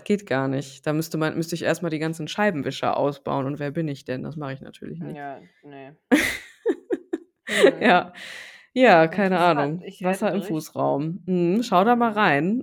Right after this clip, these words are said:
Speaker 1: und, äh, guck mal, wie viel Schmuck da drin steckt und da, <laughs> dass da das
Speaker 2: Wird
Speaker 1: Wasser
Speaker 2: das,
Speaker 1: ablaufen
Speaker 2: da
Speaker 1: kann.
Speaker 2: werde ich Dinge sehen.
Speaker 1: Wahrscheinlich.
Speaker 2: Die hätte ich lieber nicht gesehen.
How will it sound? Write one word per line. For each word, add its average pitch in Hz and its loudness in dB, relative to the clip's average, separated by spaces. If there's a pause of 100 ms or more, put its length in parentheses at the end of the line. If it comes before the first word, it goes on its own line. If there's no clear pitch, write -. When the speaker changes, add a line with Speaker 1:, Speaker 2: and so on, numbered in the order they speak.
Speaker 1:
und, 160 -8
äh, 165 0
guck 185 -10
mal, 185 -2
wie 180 -8
viel 180 -2
Schmuck 196 -6
da - -2
drin 151 -4
steckt - -8
und - -10
da, 160 -6 (240)
<laughs> - -20
dass 202 2
da 254 6
das 262 4
Speaker 2:
Wird - 0
Speaker 1:
Wasser 147 -2
Speaker 2:
das, - -4
Speaker 1:
ablaufen 196 2
Speaker 2:
da - -16
Speaker 1:
kann. 175 0
Speaker 2:
werde 170 -6
ich - -14
Dinge 185 -8
sehen. 175 -10 (500)
Speaker 1:
Wahrscheinlich. 147 -2 (480)
Speaker 2:
Die 151 -20
hätte 156 -18
ich - -20
lieber 156 -18
nicht 156 -20
gesehen. 139 -18